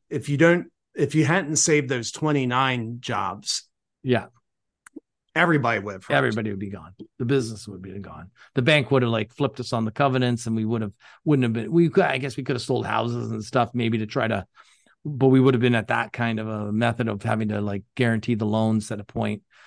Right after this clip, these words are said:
Speaker 2: 'cause there wasn't enough, wouldn't have been enough equity to cover the, the lines of credit that they wanted, the guarantees. And, but we managed to turn it all around. Um, and we convinced the bank to loan us <laughs> five and a half million dollars for this other deal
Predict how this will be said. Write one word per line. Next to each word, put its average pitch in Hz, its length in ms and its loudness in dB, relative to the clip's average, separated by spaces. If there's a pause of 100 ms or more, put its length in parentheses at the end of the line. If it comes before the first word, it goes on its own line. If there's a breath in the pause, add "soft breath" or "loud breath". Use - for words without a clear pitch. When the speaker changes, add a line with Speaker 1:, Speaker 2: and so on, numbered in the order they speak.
(140)
Speaker 2:
'cause 120 120 -2
there 123 80 4
wasn't 120 280 2
enough, 110 260 -2
wouldn't 120 200 0
have 107 80 -2
been 113 100 -2
enough 107 260 -6
equity 113 440 -2
to 107 100 -4
cover 107 300 -4
the, 104 340 -6
the 104 140 -10
lines 98 300 -10
of 101 100 -18
credit 139 400 2
that 110 140 -10
they 113 100 -6
wanted, 110 380 -2
the 110 60 -6
guarantees. 107 680 2
And, 110 180 -4 (560 soft breath)
but 139 120 2
we 123 120 2
managed 117 260 2
to 117 60 -8
turn 139 240 2
it 135 80 0
all 123 200 2
around. 123 580 -4 (480)
Um, 107 920 -4 (340)
and 180 180 2
we 180 80 2
convinced 131 360 -4
the 131 60 -6
bank 123 320 -4
to 123 80 -4
loan 120 220 0
us 110 120 -2
<laughs> - 120 -6
five 113 220 0
and 127 100 0
a 123 60 0
half 113 220 -4
million 147 380 4
dollars 165 640 -4 (300 loud breath)
for 170 100 2
this 151 180 2
other 139 220 4
deal 135 540 2